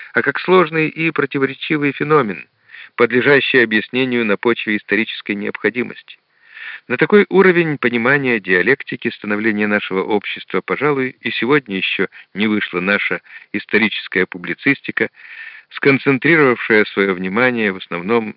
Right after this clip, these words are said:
на личных качествах Сталина и на политических интригах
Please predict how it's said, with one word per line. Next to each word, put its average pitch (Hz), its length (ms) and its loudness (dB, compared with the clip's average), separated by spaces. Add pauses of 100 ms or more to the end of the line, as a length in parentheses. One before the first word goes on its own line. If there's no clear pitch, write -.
на 95 160 0
личных 101 380 -4
качествах - 560 -2
Сталина 127 480 0 (260)
и 160 120 -2
на 143 120 0
политических - 720 -6
интригах 113 560 -4